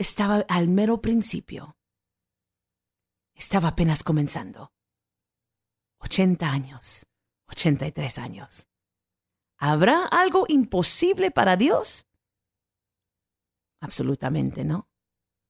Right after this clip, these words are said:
¿Pueda Dios usarme? ¿Podrá Dios usarme a mí?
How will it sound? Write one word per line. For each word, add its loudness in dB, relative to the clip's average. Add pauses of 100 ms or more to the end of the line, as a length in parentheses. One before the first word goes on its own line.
(760)
¿Pueda 4
Dios 4
usarme? 4
¿Podrá 2
Dios 2
usarme 4
a 2
mí? 0